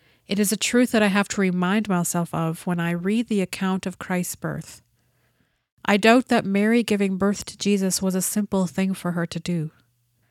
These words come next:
God could have chosen to enter the world in any number of ways, but he chose a way that would have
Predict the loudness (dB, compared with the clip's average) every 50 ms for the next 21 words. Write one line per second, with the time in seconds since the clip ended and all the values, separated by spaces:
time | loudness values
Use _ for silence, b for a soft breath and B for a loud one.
0 | _ _ _ _ _ _ _ 2 4 6 6 6 6 4 2 0 0 2 2 0
1 | 0 -2 2 4 4 4 4 4 0 -2 0 0 0 0 0 0 0 0 0 0
2 | 2 2 2 2 2 2 0 -2 0 0 2 2 2 2 2 2 2 2 0 0
3 | 0 0 -2 -2 -2 -2 -2 -2 -2 -2 -2 -4 -6 -6 -6 -4 -4 -4 -4 -6
4 | -2 2 4 4 6 6 4 2 0 -2 -2 -2 -2 0 0 0 0 0 0 -2
5 | -2 -4 -4 -4 -4 -4 -4 -2 -4 -4 -4 -6 -12